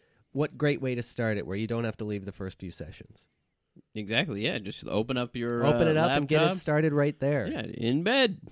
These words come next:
Speaker 2: Perfect. You can still wear your jammies, just as I like it.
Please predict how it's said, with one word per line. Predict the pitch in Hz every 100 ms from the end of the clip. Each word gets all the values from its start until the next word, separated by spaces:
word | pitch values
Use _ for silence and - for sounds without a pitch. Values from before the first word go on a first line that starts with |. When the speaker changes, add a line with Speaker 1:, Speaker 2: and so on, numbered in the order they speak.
| - _ _ 123 -
Speaker 2:
Perfect. | 180 247 370 220 - - -
You | 117
can |
still | 113 190 190
wear | 208
your | 214 202
jammies, | 220 262 262 139 - - _ _ -
just | 117 -
as | 143
I | 165
like | 170 175 156
it. | 120 -